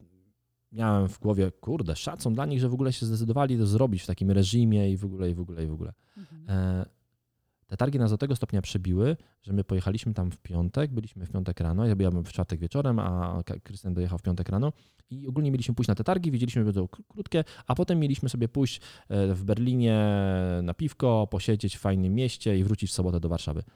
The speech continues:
Speaker 1: Targi nas tak przebiły, że zdecydowaliśmy się, e, wrócić w piątek. Po
Speaker 2: Tego
Speaker 1: prostu
Speaker 2: samego
Speaker 1: żaden
Speaker 2: dnia.
Speaker 1: z nas nie miał ochoty już pójść wieczorem na piwo,
Speaker 2: Mhm.
Speaker 1: bo byliśmy po prostu, no, przybici tym, co tam się działo. Wyobraź sobie, wchodzisz do hali ogromnej,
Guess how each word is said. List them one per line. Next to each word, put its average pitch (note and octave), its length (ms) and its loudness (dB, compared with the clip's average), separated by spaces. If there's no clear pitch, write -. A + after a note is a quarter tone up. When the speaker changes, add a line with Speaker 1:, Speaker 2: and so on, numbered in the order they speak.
Speaker 1:
Targi A2+ 220 -4
nas G#2 180 0
tak A#2 200 -6
przebiły, G2 440 -6
że F#2+ 120 -14
zdecydowaliśmy G2+ 540 -4
się, G2 140 0
e, F#2 400 0
wrócić E2+ 360 -10
w - 40 -20
piątek. E2+ 400 0
Po - 100 -10
Speaker 2:
Tego - 0 -
Speaker 1:
prostu G#2 340 -12
Speaker 2:
samego E3 220 -4
Speaker 1:
żaden D3+ 200 2
Speaker 2:
dnia. A2+ 80 4
Speaker 1:
z - 40 2
nas G2+ 320 0
nie G#2 140 -12
miał G#2 160 0
ochoty A#2+ 300 -2
już A#2+ 140 0
pójść A#2+ 260 -8
wieczorem A#2+ 380 0
na G#2+ 120 0
piwo, G#2+ 500 -6
Speaker 2:
Mhm. G3 240 -20
Speaker 1:
bo G#2 100 -4
byliśmy A#2 360 2
po A#2 100 -6
prostu, A2+ 440 -8
no, G#2 100 -20
przybici C3+ 640 -2
tym, A#2 160 -4
co A2+ 80 -6
tam G#2 140 0
się G2+ 120 -4
działo. F2 240 0
Wyobraź E3 240 0
sobie, G#2+ 200 0
wchodzisz C#3+ 320 -2
do A2+ 80 4
hali F2+ 400 -2
ogromnej, G2 580 0